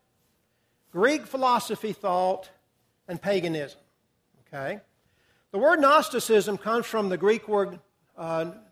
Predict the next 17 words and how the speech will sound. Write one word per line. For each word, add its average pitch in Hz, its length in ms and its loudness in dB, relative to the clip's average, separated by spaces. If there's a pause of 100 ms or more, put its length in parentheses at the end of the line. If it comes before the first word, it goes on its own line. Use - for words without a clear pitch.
(100)
gnos, 196 680 -2 (800)
which 196 300 -2
means 214 580 -2 (280)
to - 120 -12
know. 196 480 2 (760)
Okay? 156 280 -8 (640)
Means 180 320 -6
to 214 120 -8
know. 214 420 0 (560)
And 180 240 -4
so 208 380 6
Gnosticism 208 880 0
is 196 340 0
a 185 340 0
religion 202 680 2
of 165 240 -4
knowing, 240 540 2